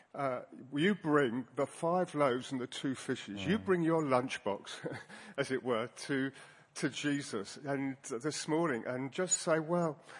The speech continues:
Speaker 1: this is all I've got, Lord. Uh,
Speaker 2: Mm.
Speaker 1: how can I be influential in, in politics or in sport or these ways, like other people?" But just, uh, uh, just say, "Well, look,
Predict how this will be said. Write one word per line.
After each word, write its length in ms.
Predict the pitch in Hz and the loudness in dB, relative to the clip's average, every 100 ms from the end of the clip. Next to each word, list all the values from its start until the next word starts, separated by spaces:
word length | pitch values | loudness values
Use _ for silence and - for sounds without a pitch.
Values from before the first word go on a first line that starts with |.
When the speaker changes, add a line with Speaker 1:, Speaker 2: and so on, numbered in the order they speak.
| - - | -18 -14
Speaker 1:
this 240 | 139 170 175 | 0 2 6
is 100 | 180 | 6
all 140 | 185 | 8
I've 160 | 160 - | 6 6
got, 240 | 180 160 | 2 2
Lord. 340 | 139 113 107 113 | 2 2 0 -2
Uh, 180 | 139 | -4
Speaker 2:
Mm. 300 | 101 92 87 | -4 -6 -8
Speaker 1:
how 200 | - 196 | -4 -2
can 160 | 208 185 | 0 0
I 180 | - 185 | 4 2
be 160 | 180 143 | 2 -2
influential 580 | 131 - 131 - - | -2 0 0 -2 -4
in, 140 | 131 131 | -4 -4
in 220 | 127 123 - | -6 -10 -12
politics 680 | - 165 160 - 139 - - | -12 -8 -8 -10 -12 -10 -10
or 120 | 120 | -10
in 60 | 123 | -10
sport 580 | - - 160 165 160 - | -12 -8 -4 -4 -4 -6
or 80 | 127 | -4
these 340 | 139 147 - | -2 -2 -2
ways, 380 | 123 104 104 - | -2 0 -2 -6
like 180 | 135 131 | -4 0
other 180 | 139 160 | 0 -2
people?" 440 | - 120 - 120 110 - - - - | -4 -8 -6 -8 -8 -16 -18 -18 -8
But 140 | - 170 | -6 -2
just, 420 | 233 220 - - | -2 -2 -4 -2
uh, 200 | 185 175 - - - _ - | 0 0 -4 -18 -20 _ -8
uh, 200 | 143 135 147 | -4 -4 -4
just 200 | 185 175 | -6 -2
say, 80 | 165 | 0
"Well, 160 | 170 | 2
look, 180 | 143 | 2